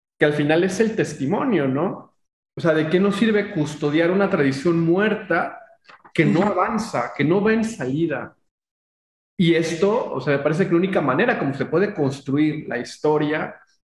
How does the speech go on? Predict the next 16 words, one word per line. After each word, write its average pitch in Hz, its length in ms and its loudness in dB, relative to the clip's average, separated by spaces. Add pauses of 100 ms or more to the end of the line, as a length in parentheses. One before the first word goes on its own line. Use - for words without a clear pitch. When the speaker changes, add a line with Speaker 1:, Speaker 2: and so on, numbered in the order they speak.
(100)
Speaker 1:
es 185 200 0
en 240 80 2
el 151 100 2
encuentro 180 480 0
con 127 140 -4
la 117 60 0
alteridad, 113 600 -4 (240)
que 139 240 0
claro 185 380 2
que 147 80 2
va 156 80 2
a - 20 2
ser 185 220 -2
traumático, 160 840 -2
¿no? 156 440 -6 (340)
Pero 156 160 4